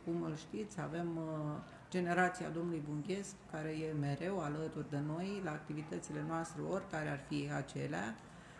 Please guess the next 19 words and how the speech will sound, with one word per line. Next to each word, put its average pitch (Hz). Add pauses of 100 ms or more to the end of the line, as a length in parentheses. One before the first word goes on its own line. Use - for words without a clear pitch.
Încet, 226
încet 196
am, 202
uh, 190
ne-am 185
deschis 185
către 190
publicul, 185
uh, 160
larg, 180 (160)
nu 190
am, 175
uh, 156 (280)
rămas 185
exclusiviști 151
și -
aducem, 220 (100)
uh, 185 (1700)
cât 262